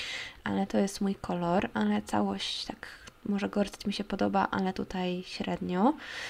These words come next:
Waham się nad tym, albo nad tym, albo nad tym.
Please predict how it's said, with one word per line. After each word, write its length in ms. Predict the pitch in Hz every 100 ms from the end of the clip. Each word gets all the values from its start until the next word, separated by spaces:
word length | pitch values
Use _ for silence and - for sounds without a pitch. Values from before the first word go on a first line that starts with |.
| -
Waham 320 | 214 285 330 294
się 160 | -
nad 500 | 233 214 190 185 -
tym, 540 | - 202 202 233 285 285
albo 420 | 226 220 220 208
nad 500 | 208 202 202 196 - - -
tym, 320 | 254 285 339 381 - - - - - - -
albo 400 | - 233 262 285
nad 560 | 285 262 196 - - -
tym. 360 | - - -